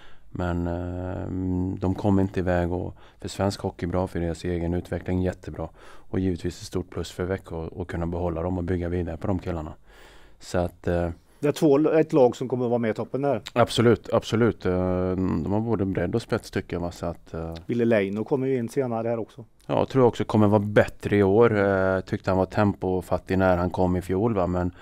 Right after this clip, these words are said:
Speaker 1: han har ju spetskvalitet och otroligt duktig med pucken. Och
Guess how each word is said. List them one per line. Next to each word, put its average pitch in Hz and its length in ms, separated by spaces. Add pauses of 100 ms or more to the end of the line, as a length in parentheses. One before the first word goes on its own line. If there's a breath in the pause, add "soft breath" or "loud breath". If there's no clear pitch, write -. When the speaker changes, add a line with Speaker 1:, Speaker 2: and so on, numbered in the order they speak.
(180 loud breath)
Speaker 1:
han 104 160
har 92 140
ju 90 80
spetskvalitet 87 840
och 95 160
otroligt 95 360
duktig 92 280
med 87 140
pucken. 87 340
Och 85 140